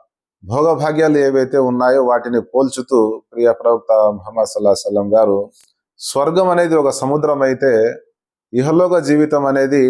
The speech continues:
ఆ సముద్రంలోని ఒక నీటి చుక్కతో సమానం అని తెలియజేయడం జరిగింది. ఆ విధంగా ఇహలోకంలోని సౌకర్యాలు ఏవైతే ఉన్నాయో అవి అసలు సౌకర్యాలే కావు. అందుకోసము మనిషి నిష్టగా, భక్తిగా,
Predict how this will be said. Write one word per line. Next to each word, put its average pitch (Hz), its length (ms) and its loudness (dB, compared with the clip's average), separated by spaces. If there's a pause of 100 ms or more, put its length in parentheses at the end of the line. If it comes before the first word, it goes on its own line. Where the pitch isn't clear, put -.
ఆ 120 160 4
సముద్రంలోని 139 680 0
ఒక 127 240 0
నీటి 135 320 -6
చుక్కతో 127 440 -6
సమానం 117 500 0
అని 107 160 -2
తెలియజేయడం 101 500 -4
జరిగింది. 82 320 -16 (380)
ఆ 131 120 2
విధంగా 180 460 0 (680)
ఇహలోకంలోని 170 760 2
సౌకర్యాలు 151 540 0
ఏవైతే 143 400 -2
ఉన్నాయో 131 480 0
అవి 127 200 0
అసలు 123 320 0
సౌకర్యాలే 120 640 2
కావు. 123 300 0 (640)
అందుకోసము 147 640 0
మనిషి 131 380 0
నిష్టగా, 131 460 0
భక్తిగా, 127 480 0